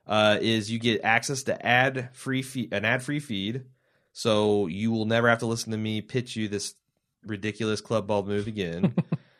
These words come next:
Speaker 1: You get access to, we live record most of our podcasts,
Speaker 2: Yeah.
Speaker 1: and they're out, like, well, live. So it's, it's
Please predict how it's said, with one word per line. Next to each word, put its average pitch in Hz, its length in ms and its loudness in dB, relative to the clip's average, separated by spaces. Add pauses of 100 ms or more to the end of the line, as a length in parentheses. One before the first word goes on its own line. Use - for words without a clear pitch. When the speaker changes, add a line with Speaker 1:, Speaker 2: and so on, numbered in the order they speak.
(120)
Speaker 1:
You 113 100 -2
get 120 100 6
access 127 500 4
to, 127 180 -2
we 147 260 -2
live 127 500 4
record 156 380 -2
most 123 380 0
of 123 100 -2
our 110 100 2
podcasts, 98 920 -4
Speaker 2:
Yeah. 113 140 8
Speaker 1:
and 104 140 0
they're 120 240 2
out, 120 320 4
like, 101 420 0 (400)
well, 87 480 -4
live. 92 540 0 (200)
So 107 80 -2
it's, 95 240 -6
it's 110 180 -8